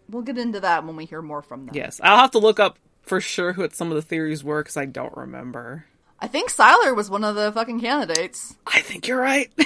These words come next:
Speaker 1: Yep.
Speaker 2: Yeah.
Speaker 1: Um, yeah. Claude, because people were just obsessed and wanted Claude
Speaker 2: True.
Speaker 1: back. Um, possibly the person who it really is.
Speaker 2: Yep. Mm-hmm.
Speaker 1: Um, yep.
Speaker 2: I'll dig around a little, see if
Speaker 1: Yeah.
Speaker 2: we can see anything, so.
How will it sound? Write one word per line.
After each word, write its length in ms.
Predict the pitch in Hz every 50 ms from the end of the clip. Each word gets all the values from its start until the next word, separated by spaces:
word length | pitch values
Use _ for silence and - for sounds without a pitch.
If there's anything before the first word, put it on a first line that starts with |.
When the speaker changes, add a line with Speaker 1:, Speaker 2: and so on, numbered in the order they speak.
| - - - - - - - - - - - 605 605 - _ - 622 622 - _ 622 554 -
Speaker 1:
Yep. 440 | - - 427 226 233 226 - - - - _ 622 - - _ - _ _ _
Speaker 2:
Yeah. 840 | - 196 202 220 233 277 339 370 359 311 247 214 170 151 147 - 190 175 - _ _ _ _ - - _ -
Speaker 1:
Um, 640 | 185 180 175 175 175 175 175 170 170 170 175 190 - _ _ _ _ _ _
yeah. 300 | - 180 175 165 160 175 - _ _ _ _ _ _ _ _ _ _ _
Claude, 520 | - - - 214 214 208 208 208 202 202 190
because 240 | 202 - 214 190 -
people 220 | 214 - 190 170
were 120 | 170 185 175
just 180 | 175 160 - -
obsessed 420 | 165 - - 156 135 156 - -
and 100 | 156 151
wanted 180 | 147 147 143 147
Claude 240 | - 143 143 143 -
Speaker 2:
True. 800 | 165 165 170 165 160 156 156 156 156 156 156 156 165 190 220 269
Speaker 1:
back. 100 | - 151
Um, 680 | 151 151 151 151 147 151 156 156 151 151 151 156 165 _ _ _ _ _
possibly 460 | - 226 254 294 - 339 320 359 359
the 80 | 294 320
person 340 | - 320 302 - - 330 294
who 180 | 285 311 311 311
it 80 | 226
really 320 | 277 320 381 392 277 214 175
is. 80 | -
Speaker 2:
Yep. 240 | 165 156 156 180 208
Mm-hmm. 500 | - - - 170 180 175 185 185 170 170
Speaker 1:
Um, 640 | 170 180 180 175 175 170 170 170 165 165 165 170 175 _ _ _ _ _ _ _ _ _ - -
yep. 220 | 165 170 170 - - _ _ _ _ _ -
Speaker 2:
I'll 80 | - 196
dig 240 | 170 175 240 247 196
around 380 | 196 175 165 165 165 165 156 147
a 60 | 147
little, 200 | 143 143 139 139
see 140 | - - 147
if 80 | 135
Speaker 1:
Yeah. 40 | 127
Speaker 2:
we 60 | 143
can 100 | - 135
see 200 | - - - 143
anything, 420 | 131 123 120 - - - - - -
so. 340 | - - - - - -